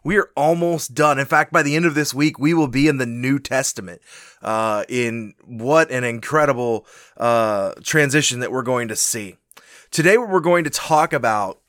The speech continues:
is God's judgments and God's, uh, w-,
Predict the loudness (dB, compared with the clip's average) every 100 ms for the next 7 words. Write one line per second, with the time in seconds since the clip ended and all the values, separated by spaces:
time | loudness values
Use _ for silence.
0 | -6 -2 0 0 -2 -6 -12 _ -20 _
1 | -20 _ -4 0 2 2 -4 -8 -8 -4
2 | -4 -4 -10 -10 -10 -8 0 4 4 4
3 | -2 -6 -8 -20 -14 0 4 6 6 4
4 | -2 -10 -16 -16